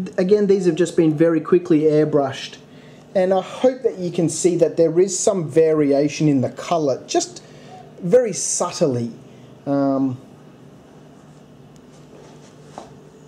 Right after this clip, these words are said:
so these are all now waiting to, uh, to be, uh, dry brushed white.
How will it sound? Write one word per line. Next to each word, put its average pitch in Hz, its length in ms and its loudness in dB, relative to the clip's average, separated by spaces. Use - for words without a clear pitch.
so - 180 -2
these 254 240 0
are 262 160 2
all 247 300 0
now 196 480 2
waiting 180 600 0
to, 170 380 4
uh, 160 360 -2
to - 160 0
be, 160 400 4
uh, 147 340 0
dry 151 400 0
brushed 147 400 -4
white. 151 540 -2